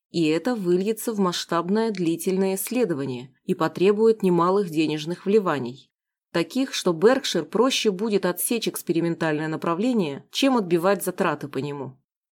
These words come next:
И тогда уж точно и ей, и Кейт придется искать новую работу. Телефонная трель заставила Шерон встрепенуться и быстро схватить трубку.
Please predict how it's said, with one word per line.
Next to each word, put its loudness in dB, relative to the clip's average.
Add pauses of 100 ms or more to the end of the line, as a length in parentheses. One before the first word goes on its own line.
(720)
И 2
тогда 0
уж -2
точно -2
и -4
ей, 4
и -6
Кейт -6
придется 0
искать -2
новую -2
работу. -6 (1120)
Телефонная -2
трель 2
заставила 0
Шерон 2
встрепенуться 0
и 4
быстро 0
схватить -2
трубку. -4